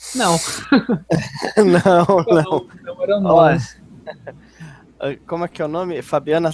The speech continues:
Speaker 2: ah, Fabiana
Speaker 1: Fabiana
Speaker 2: Tavares?
Speaker 1: Tavares.
Speaker 2: Ah, eu conheço, é minha amiga. <laughs>
Speaker 1: Ah, é?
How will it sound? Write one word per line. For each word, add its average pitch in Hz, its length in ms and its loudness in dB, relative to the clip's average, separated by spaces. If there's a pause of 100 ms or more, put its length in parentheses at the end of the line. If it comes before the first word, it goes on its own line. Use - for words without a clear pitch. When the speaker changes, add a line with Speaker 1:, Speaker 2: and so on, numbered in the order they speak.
Speaker 2:
ah, 254 220 4
Fabiana - 20 -4
Speaker 1:
Fabiana 226 380 -2
Speaker 2:
Tavares? 165 720 2
Speaker 1:
Tavares. 156 280 -10 (640)
Speaker 2:
Ah, 370 180 2
eu - 100 0
conheço, 247 460 0
é 214 40 -4
minha 262 140 -2
amiga. 226 520 -2 (340)
<laughs> 208 360 0
Speaker 1:
Ah, 208 160 2 (680)
é? 190 460 2